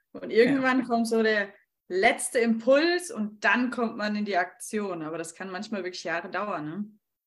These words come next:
Speaker 2: Absolut, absolut. Und gleichzeitig, ähm, auch so gesehen, ich bin dankbar für jede Station.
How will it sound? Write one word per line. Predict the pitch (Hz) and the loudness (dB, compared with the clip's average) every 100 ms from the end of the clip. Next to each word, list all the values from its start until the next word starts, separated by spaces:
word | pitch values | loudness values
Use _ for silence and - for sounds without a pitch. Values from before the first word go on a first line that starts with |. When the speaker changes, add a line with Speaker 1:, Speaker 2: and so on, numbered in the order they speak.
| - | 0
Speaker 2:
Absolut, | 196 185 160 151 156 - - _ | 0 2 0 2 0 -2 -8 _
absolut. | - - 170 170 170 | -8 -6 -4 -2 -2
Und | 170 165 | 0 2
gleichzeitig, | 160 165 175 180 180 170 - - - - | 4 4 6 4 4 0 -4 -12 -14 -6
ähm, | - 165 165 165 165 165 170 - - _ | 0 2 4 4 4 2 -2 -16 -20 _
auch | - | -4
so | 160 180 | 4 6
gesehen, | 175 180 | 8 8
ich | 180 | 8
bin | 180 165 - | 6 6 6
dankbar | 180 190 190 | 4 6 6
für | 190 175 | 6 2
jede | 165 180 180 | 4 4 4
Station. | - 170 - 185 180 165 156 | 0 -4 -2 0 2 2 0